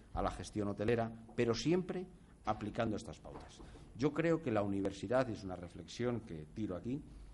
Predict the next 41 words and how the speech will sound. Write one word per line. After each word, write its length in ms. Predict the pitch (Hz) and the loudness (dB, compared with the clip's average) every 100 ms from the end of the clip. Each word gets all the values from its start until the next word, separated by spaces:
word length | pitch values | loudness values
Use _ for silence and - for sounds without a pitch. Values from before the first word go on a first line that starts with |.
| - - - | -16 -18 -8
mm, 360 | 104 104 104 107 | -2 0 4 6
no 120 | 143 | 6
solo 340 | 147 165 156 135 | 6 6 6 4
tiene 240 | 131 127 | 4 2
que 100 | 110 | 0
preocuparse 640 | 107 101 98 117 - 120 110 | -2 -2 0 0 0 -6 -4
de 160 | 98 | -6
formar 340 | - 92 110 101 | -4 -2 -2 -2
a 40 | |
gente 240 | 98 95 | -4 -6
de 100 | 90 | -8
protocolo, 420 | 80 82 - 80 - - - - - | -8 -10 -10 -12 -14 -18 -20 -20 -6
tiene 280 | 123 135 135 | 2 4 4
que 120 | 127 | -2
preocuparse 760 | 113 104 - 101 127 127 - 127 - - - | -2 -4 -4 -2 0 -2 -8 -12 -12 -20 -18
de 160 | 92 98 | -6 -6
formar 480 | - 98 107 117 117 | -4 -2 2 0 0
en 160 | 117 104 | -2 2
las 160 | 95 - | 0 0
carreras 560 | 107 104 135 139 135 - | -2 0 0 -2 -4 -8
a 80 | 95 | -2
la 100 | 92 | -2
gente 320 | - 113 117 | 0 -4 -4
que 60 | 90 | -6
esté 160 | - | -10
sensibilizada 600 | 92 87 - 80 76 76 73 | -10 -8 -8 -10 -8 -8 -8
con 140 | 76 | -10
el 40 | |
protocolo. 440 | 67 - - - - - - - - - 90 | -12 -14 -16 -18 -18 -20 -20 -20 -20 -18 -4
Yo 180 | 104 113 | 0 2
creo 320 | 117 113 107 | 4 4 2
que 200 | 110 104 | 0 2
en 160 | 101 101 | 2 2
mi 180 | 98 | 2
vida 260 | 98 117 117 | 2 4 4
de 100 | 110 | 4
gestión 540 | 110 101 131 143 170 170 | 0 -2 2 4 2 -2
hay 120 | - 98 | -4 0
momentos 460 | 101 110 110 95 | 2 2 0 0
muy 160 | 110 131 | 4 6
buenos, 440 | 113 117 151 180 | 6 4 2 -2